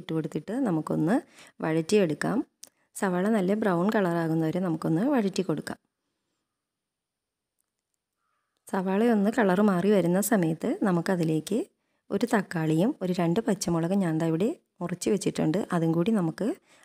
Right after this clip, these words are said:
അതിലേക്കൊന്ന് ചേർത്ത് കൊടുക്കാം. അതും കൂടി ചേർത്തിട്ട് നമുക്ക് ഒന്നുകൂടി ഒന്ന് വഴറ്റിയെടുക്കാം. ഇപ്പം നമ്മുടെ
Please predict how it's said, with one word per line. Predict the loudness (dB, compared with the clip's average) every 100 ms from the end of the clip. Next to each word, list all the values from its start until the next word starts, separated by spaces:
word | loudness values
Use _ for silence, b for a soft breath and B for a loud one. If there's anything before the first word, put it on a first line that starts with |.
| -10
അതിലേക്കൊന്ന് | -4 -2 -2 0 0 -2 -2
ചേർത്ത് | -2 -2 -4 -6
കൊടുക്കാം. | -6 -10 -12 -6
അതും | -2 0
കൂടി | 0 0
ചേർത്തിട്ട് | 0 -2 -4 -2 0
നമുക്ക് | 0 2 2
ഒന്നുകൂടി | 2 2 2 2 2
ഒന്ന് | 2 2
വഴറ്റിയെടുക്കാം. | 2 0 -2 -4 -4 -8 -14 _ _ _ _ _ _ _ _ _ _ _ _ _ _ _ _ -10
ഇപ്പം | 0 4
നമ്മുടെ | 6 4